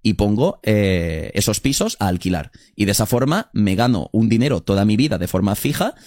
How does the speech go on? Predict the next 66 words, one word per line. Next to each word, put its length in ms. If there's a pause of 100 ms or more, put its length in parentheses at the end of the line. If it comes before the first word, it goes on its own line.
(160)
y 120
puedo 180
ayudar 240
a 40
mi 80
familia, 440
le 100
puedo 160
dar 140
una 160
casa 180
aquí 120
en 40
Andorra 300
y 40
puedo 140
hacer 160
lo 100
que 140
me 120
salga 240
de 60
la 120
polla 280 (840)
por 160
el 120
esfuerzo 420
que 120
he 20
hecho 260
y 100
por 120
el 80
trabajo 320
que 100
he 20
hecho 160
y 40
por 120
la 80
gente 220
que 80
me 80
ha 40
visto. 300 (1120)
En 140
mi 100
cabeza, 540 (640)
eso 420 (360)
es 480
como 280
algo 280
totalmente 500
entendible 440
y 40
normal, 380
pero 180
me 60
he 20
dado 160
cuenta 280
que 80
hay 80
gente 220
que 120
no. 120